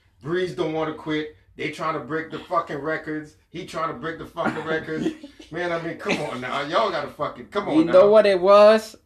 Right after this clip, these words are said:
Speaker 2: My uncle called me. My uncle said Brees' hand never really healed, really completely. And I know my uncle noticed for the fact 'cause my uncle goes to every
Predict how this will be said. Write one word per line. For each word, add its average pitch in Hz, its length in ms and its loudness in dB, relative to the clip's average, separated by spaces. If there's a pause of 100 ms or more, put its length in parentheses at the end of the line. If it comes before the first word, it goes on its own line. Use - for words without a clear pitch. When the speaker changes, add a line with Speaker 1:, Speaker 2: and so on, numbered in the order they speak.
(120)
Speaker 2:
My 156 220 2
uncle - 300 0
called 175 400 6
me. 160 80 2
My 156 180 4
uncle 160 220 -2
said 147 520 0 (240)
Brees' 165 600 -2 (160)
hand 156 680 -2
never 139 300 0
really 127 400 -4
healed, 131 600 -6 (440)
really 120 560 -8 (320)
completely. - 800 -14 (1080)
And 147 220 0
I 156 80 2
know 160 200 2
my 170 220 4
uncle 156 220 2
noticed 165 520 2 (380)
for 160 140 -2
the 151 80 2
fact 165 380 4
'cause 147 160 -4
my 139 200 0
uncle 160 380 -2
goes 160 640 0
to 156 320 -8 (160)
every 170 720 2